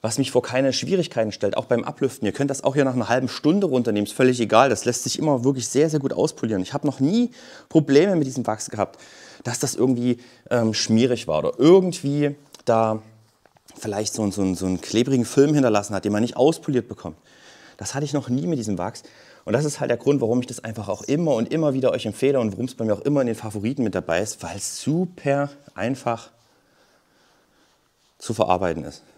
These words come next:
So, es ist spielend. Jetzt dasselbe. Wir fangen wieder hier oben an. Mach erst mal die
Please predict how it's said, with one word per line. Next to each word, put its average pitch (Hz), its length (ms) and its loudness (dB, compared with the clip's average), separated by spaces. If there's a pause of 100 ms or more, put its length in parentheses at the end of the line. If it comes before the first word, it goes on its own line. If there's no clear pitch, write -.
(2000)
So, - 200 -10 (420)
es - 140 -14
ist - 400 -6 (680)
spielend. 101 520 0 (800)
Jetzt 104 300 -2
dasselbe. 117 440 0 (720)
Wir 98 100 -8
fangen 104 200 2
wieder 101 140 2
hier 101 140 0
oben 85 160 -2
an. 143 180 2 (1500)
Mach 92 160 -4
erst 95 220 -8
mal 87 120 0
die 80 240 -6